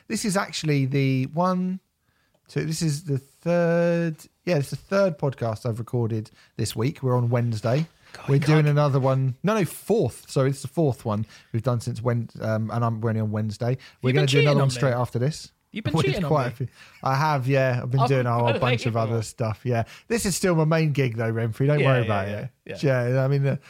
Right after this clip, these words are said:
Speaker 1: fuck with those other, fuck those other guys. There's only one man in my life. Um, <laughs> on this week's show, we're gonna be reviewing new albums from Hayley Williams, The Hirsch Effect, Winterfelleth, and Fake Names, plus pervy old gits Louis the Fourteenth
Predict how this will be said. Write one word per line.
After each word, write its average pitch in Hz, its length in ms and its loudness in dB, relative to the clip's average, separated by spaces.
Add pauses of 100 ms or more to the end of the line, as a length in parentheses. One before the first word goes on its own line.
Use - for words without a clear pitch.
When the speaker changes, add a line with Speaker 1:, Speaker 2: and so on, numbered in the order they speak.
(120)
Speaker 1:
fuck - 340 -2
with 139 140 0
those 127 200 2
other, 120 320 0
fuck - 240 -2
those 151 140 2
other 131 180 2
guys. 123 440 0
There's 165 240 2
only 151 180 2
one 135 260 2
man 127 220 2
in 120 80 -2
my 120 120 0
life. - 540 -4 (140)
Um, 160 420 0 (220)
<laughs> - 240 -16
on 190 120 2
this 226 180 0
week's 214 180 0
show, 226 180 2
we're 180 100 2
gonna 180 120 2
be 175 100 2
reviewing 175 360 4
new 190 100 2
albums 165 300 0
from 160 100 0
Hayley 185 280 2
Williams, 160 420 2
The 135 60 2
Hirsch 185 260 2
Effect, - 400 -2 (280)
Winterfelleth, 170 680 0
and 147 180 -2
Fake 202 360 -4
Names, 143 400 0
plus - 600 -4 (400)
pervy 220 440 2
old 185 260 0
gits - 440 -2
Louis 180 220 4
the 170 80 2
Fourteenth 165 680 0